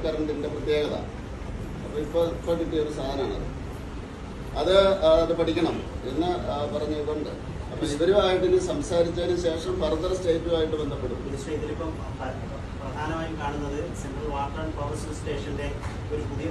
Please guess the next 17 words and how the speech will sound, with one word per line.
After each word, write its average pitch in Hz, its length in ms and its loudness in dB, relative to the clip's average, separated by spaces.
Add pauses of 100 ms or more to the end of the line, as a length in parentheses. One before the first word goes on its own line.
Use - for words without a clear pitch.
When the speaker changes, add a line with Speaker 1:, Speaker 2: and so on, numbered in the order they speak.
Speaker 2:
നിർദ്ദേശം, - 420 0 (220)
ഈ, - 40 -4 (400)
ആ, - 140 -4 (160)
തെക്ക് 208 320 -2
ഭാഗത്തുള്ള 160 520 0
പുലിമുട്ടിന്റെ 151 480 -2 (100)
നീളം, 147 320 -2 (500)
ആ, - 180 -2 (280)
പുലിമുട്ട് 185 400 0 (260)
കുറച്ചുകൂടി 180 500 -2
വലുതാക്കി 170 500 0 (420)
അങ്ങനെ 185 260 2
കൊണ്ടുവരാമെന്നുള്ള 180 640 2
ഒരു 170 120 0
അലൈൻമെന്റ് 185 420 2
ആണല്ലോ 175 240 0
ഇപ്പൊ 170 120 -2